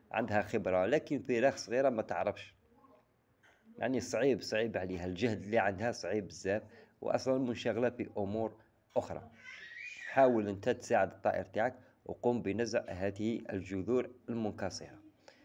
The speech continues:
قلنا الفرخ صبر عليه، بالنسبة لغيار الريش صبر عليه، لأنه كل ما كانت حالته النفسية مليحة، كل ما أسرع إن شاء الله في غيار الريش. بالنسبة للاستحمام، الاستحمام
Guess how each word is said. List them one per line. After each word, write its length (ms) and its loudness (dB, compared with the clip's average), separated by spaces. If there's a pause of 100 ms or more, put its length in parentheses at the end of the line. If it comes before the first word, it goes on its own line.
(420)
قلنا 440 4 (720)
الفرخ 380 2
صبر 340 0
عليه، 260 2 (140)
بالنسبة 360 0
لغيار 420 4
الريش 300 4 (120)
صبر 360 0
عليه، 300 0
لأنه 460 -2 (400)
كل 220 2
ما 100 8 (100)
كانت 300 2
حالته 420 4
النفسية 540 -4
مليحة، 500 0 (280)
كل 180 2
ما 280 2
أسرع 500 2
إن 60 -2
شاء 280 -6
الله 280 2
في 200 -4
غيار 440 0 (160)
الريش. 360 -2 (340)
بالنسبة 440 0
للاستحمام، 800 -2
الاستحمام 840 -4